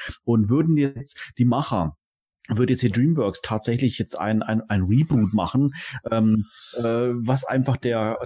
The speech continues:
der Filmation-Serie, sag ich jetzt mal, zu fünfundneunzig Prozent entspricht, würde es trotzdem Leute geben, die sagen, „Nee, das ist so scheiße.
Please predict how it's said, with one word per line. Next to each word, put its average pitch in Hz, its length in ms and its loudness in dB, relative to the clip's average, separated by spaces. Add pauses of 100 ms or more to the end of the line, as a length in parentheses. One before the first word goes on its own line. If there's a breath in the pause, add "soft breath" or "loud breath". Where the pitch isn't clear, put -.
der 110 120 0
Filmation-Serie, 110 920 2
sag 98 180 -4
ich 104 80 -8
jetzt - 160 -8
mal, 104 140 0
zu 107 180 -2
fünfundneunzig 131 460 0
Prozent 113 240 -2
entspricht, 123 400 0
würde 123 80 2
es 120 80 -4
trotzdem 180 300 -2
Leute 98 220 0
geben, 90 200 0
die 92 80 2
sagen, 87 220 0
„Nee, 104 120 2
das 101 120 -2
ist - 100 -10
so 98 80 -4
scheiße. 110 480 -4